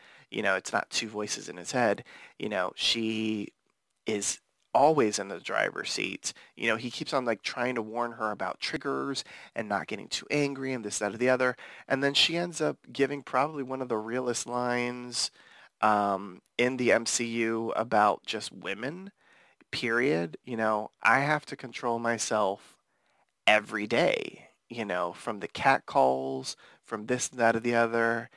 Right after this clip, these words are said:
You know, I could just die by being a woman." And I was like, "Damn, M C U, for bringing realness into this production." Uh, what did you think about that, Priscilla?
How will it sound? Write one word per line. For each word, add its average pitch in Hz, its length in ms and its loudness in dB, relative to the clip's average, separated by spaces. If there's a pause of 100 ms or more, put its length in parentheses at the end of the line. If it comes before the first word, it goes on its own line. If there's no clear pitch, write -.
(160)
You 120 100 -6
know, 113 160 0 (100)
I 117 140 4
could 160 180 -6
just 110 300 -6 (160)
die 110 680 -2
by 104 220 -2
being 101 600 -8 (160)
a 95 60 -2
woman." 117 540 -6 (600)
And 120 140 -2
I 127 80 -4
was 120 280 -10
like, 95 300 -4 (240)
"Damn, 117 760 4
M 101 160 -8
C 104 340 -4
U, 107 420 -8
for - 140 -12
bringing 107 880 -4 (120)
realness 117 1300 -2 (420)
into 117 320 2
this 101 180 -2
production." - 880 -4
Uh, - 420 -6 (760)
what 135 220 2
did 160 180 -4
you 160 80 2
think 113 200 0
about 90 260 -4
that, - 180 0
Priscilla? - 460 -8